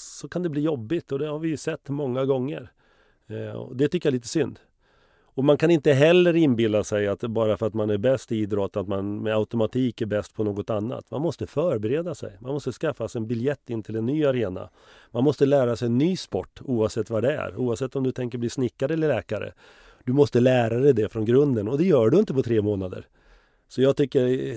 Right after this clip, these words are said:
jag, jag är inte odelat positiv till att det, det för snabbt, för specialiserat och för snabbt ska man läsa på kvartsfart, halvfart, ingen fart. Eh,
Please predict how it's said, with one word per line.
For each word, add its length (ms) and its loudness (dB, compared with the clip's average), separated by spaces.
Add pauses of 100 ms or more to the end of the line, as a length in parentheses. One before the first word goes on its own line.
(180)
jag, 120 -8 (340)
jag 240 2
är 40 4
inte 260 0
odelat 420 0
positiv 560 -8
till 380 -8 (640)
att 400 -8
det, 200 -6
det 160 -14 (380)
för 320 -2
snabbt, 380 -4
för 260 -2
specialiserat 920 -6
och 120 -10
för 180 -4
snabbt 320 -6
ska 180 -10
man 120 -2
läsa 300 -4
på 80 -6
kvartsfart, 580 -8
halvfart, 680 -6 (300)
ingen 360 0
fart. 360 -6 (460)
Eh, 760 -6